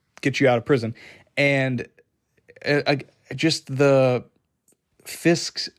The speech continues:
mind and the plan that he,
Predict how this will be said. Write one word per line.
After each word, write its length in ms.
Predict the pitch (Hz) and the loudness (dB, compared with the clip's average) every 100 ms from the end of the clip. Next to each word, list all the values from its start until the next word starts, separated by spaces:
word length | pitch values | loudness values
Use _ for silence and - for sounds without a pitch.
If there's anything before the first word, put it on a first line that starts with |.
| _ _ | _ _
mind 600 | 131 127 143 120 110 110 - | -2 0 2 0 -2 -6 -6
and 220 | 123 117 | -4 -4
the 60 | |
plan 520 | 110 - 151 151 143 127 | -6 -4 0 2 0 0
that 140 | 120 | -2
he, 420 | 139 139 123 120 | -2 -2 0 -2